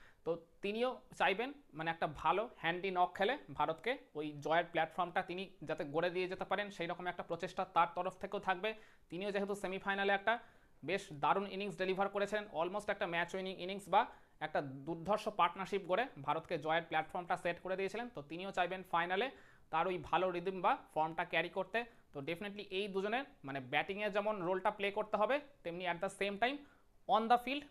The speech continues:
ভারত যখন ওই ফিল্ডিং করবে, তখন ওই জুনিয়রদের গাইড করাটা কিন্তু খুবই ভাইটাল বলে আমি মনে করি, কারণ ভারতের এই পার্টিকুলার টিমটায় বোলিং ইউনিটটা কিন্তু খুব একটা বেশি অভিজ্ঞ নয়। ওই শ্রীচরণী বলুন কিংবা রাধা যাদব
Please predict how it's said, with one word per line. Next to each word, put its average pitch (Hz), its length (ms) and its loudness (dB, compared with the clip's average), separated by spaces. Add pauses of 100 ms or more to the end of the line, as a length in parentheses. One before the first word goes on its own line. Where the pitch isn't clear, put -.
(120)
ভারত 165 260 2
যখন 202 200 -4
ওই 196 60 -2 (100)
ফিল্ডিং 214 280 6 (100)
করবে, 220 180 4 (140)
তখন 214 160 2 (120)
ওই 185 60 0 (180)
জুনিয়রদের 196 520 2
গাইড 170 240 8
করাটা 196 300 4
কিন্তু 208 160 -4 (200)
খুবই 202 200 -4 (200)
ভাইটাল 165 380 4
বলে 165 180 4
আমি 151 160 -4
মনে 127 180 -2
করি, 117 200 -14
কারণ 180 140 4 (440)
ভারতের 180 280 2 (220)
এই 233 80 -2 (100)
পার্টিকুলার 208 480 4
টিমটায় 185 320 2 (220)
বোলিং 170 220 2 (100)
ইউনিটটা 208 360 -2
কিন্তু 214 240 -4
খুব 180 160 -4
একটা - 200 -2
বেশি 180 140 -4 (100)
অভিজ্ঞ 151 240 -4 (140)
নয়। 101 140 -8 (440)
ওই 156 100 -2 (400)
শ্রীচরণী 208 640 2
বলুন 220 260 4
কিংবা 185 200 4 (120)
রাধা 170 260 6
যাদব 208 220 2